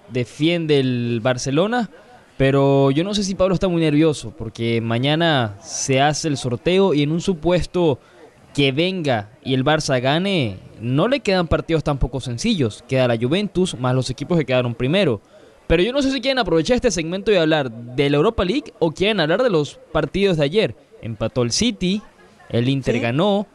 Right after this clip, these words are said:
Speaker 1: ningún equipo de la Premier ganó, ningún equipo de la Premier ganó y todos los equipos italianos ganaron, ¿eh?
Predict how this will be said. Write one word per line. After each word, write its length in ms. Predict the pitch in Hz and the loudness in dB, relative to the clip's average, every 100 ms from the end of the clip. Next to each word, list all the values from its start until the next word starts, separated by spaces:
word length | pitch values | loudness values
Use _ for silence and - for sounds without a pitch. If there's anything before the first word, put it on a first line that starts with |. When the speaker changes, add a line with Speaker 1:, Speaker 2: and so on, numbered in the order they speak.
| - | -6
Speaker 1:
ningún 320 | 135 156 190 | -2 0 2
equipo 380 | 214 233 202 220 | 0 -2 0 0
de 60 | 175 | 2
la 140 | 143 | 2
Premier 480 | - 196 254 233 170 | 2 0 0 0 -2
ganó, 480 | 139 139 175 214 262 - - - _ - | -2 -2 -2 -4 -6 -14 -20 -20 _ -4
ningún 500 | 143 143 156 277 294 | -2 0 2 2 2
equipo 400 | 175 226 233 226 | 0 -4 -2 0
de 60 | |
la 120 | 156 135 | 2 0
Premier 300 | 180 202 175 | -4 -4 -2
ganó 400 | 135 135 147 254 - - - - - - - - - - - - | -2 0 0 -2 -8 -20 -20 -20 -20 -20 -20 -20 -20 -20 -18 -2
y 140 | 147 | -2
todos 540 | - 170 202 220 202 - | 2 2 4 2 0 -4
los 180 | 143 | -8
equipos 360 | 139 156 175 190 | -6 -8 -8 -8
italianos 400 | 156 135 165 214 | -4 -2 0 0
ganaron, 380 | 120 160 151 120 | 0 0 0 -2
¿eh? 120 | 196 | -8